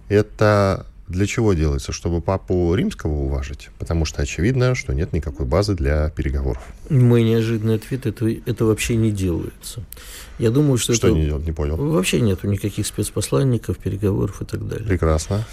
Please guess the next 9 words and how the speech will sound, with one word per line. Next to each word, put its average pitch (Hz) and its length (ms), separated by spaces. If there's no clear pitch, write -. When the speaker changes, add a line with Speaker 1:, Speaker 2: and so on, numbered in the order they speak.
Speaker 2:
Это 151 320
вброс 131 500
со - 200
стороны, 113 760
э, 110 280
известного 104 500
достаточно 92 560
ватиканского 98 680
издания, 107 520